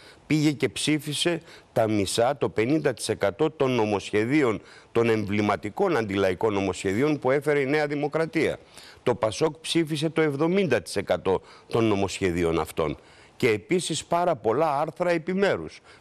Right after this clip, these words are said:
που ήταν εμβληματικά αντιλαϊκά. Άρα, λοιπόν, καταλαβαίνουμε ότι η ισχυρή αντιπολίτευση μπορεί να κάνει μόνο το K K E. Και επειδή, κατά την άποψή μας, και με βάση την πείρα που έχει ο ελληνικός λαός, αντιπολίτευση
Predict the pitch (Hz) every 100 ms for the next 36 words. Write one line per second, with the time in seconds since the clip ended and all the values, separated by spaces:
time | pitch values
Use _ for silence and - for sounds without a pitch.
0 | - 135 156 156 139 110 113 110 90 104
1 | 151 156 156 165 165 143 104 - - -
2 | - 120 156 160 120 127 123 120 92 104
3 | 101 92 101 90 85 85 - - - 107
4 | - 113 - 104 117 170 156 131 120 113
5 | 139 156 127 - 165 - - - 104 120
6 | 165 151 117 151 151 139 156 151 147 151
7 | 147 147 147 135 135 120 - 82 82 -
8 | - - 120 95 104 113 170 131 107 90
9 | 104 139 - 117 - 147 131 110 90 -
10 | - - - 202 170 143 156 147 160 143
11 | 151 143 175 113 90 104 101 92 98 92
12 | 90 87 98 98 90 - - - - -
13 | 117 113 107 123 156 151 123 - 117 101